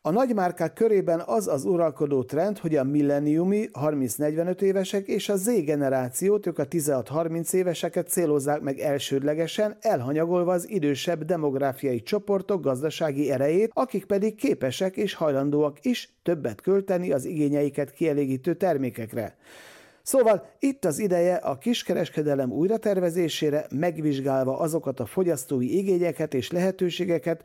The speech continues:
amiket ez az alul célzott szegmens kínál. Na és hogy mik azok a hívó szavak, amelyekre az ötvenöt év feletti korosztály felkapja a fejét?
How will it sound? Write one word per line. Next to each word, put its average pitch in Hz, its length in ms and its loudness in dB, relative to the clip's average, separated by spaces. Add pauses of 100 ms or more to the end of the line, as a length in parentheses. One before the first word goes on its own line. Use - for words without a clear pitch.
(220)
amiket 156 480 -2
ez 226 240 0
az 170 180 -2
alul 139 320 -2
célzott 170 500 0
szegmens 143 580 -4
kínál. 117 580 -2 (320)
Na 196 160 2
és 202 140 0
hogy 185 120 0
mik 262 160 0
azok 190 260 -2
a 165 40 2
hívó 160 340 2
szavak, 180 380 -2
amelyekre 165 480 0
az 160 120 0
ötvenöt 165 460 -2
év 151 120 0
feletti 156 340 -2
korosztály 160 500 -2
felkapja 147 540 -2
a 135 40 0
fejét? 135 540 -2